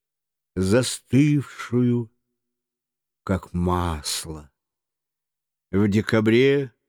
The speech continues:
очень часты эти мертвенно-тихие,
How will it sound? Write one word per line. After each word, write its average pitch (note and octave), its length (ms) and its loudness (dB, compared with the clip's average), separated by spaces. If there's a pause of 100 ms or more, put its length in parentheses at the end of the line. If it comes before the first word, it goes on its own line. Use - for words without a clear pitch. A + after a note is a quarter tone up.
(260)
очень D3 420 2
часты C#3+ 920 -2
эти C3 300 0
мертвенно-тихие, C#3+ 2000 2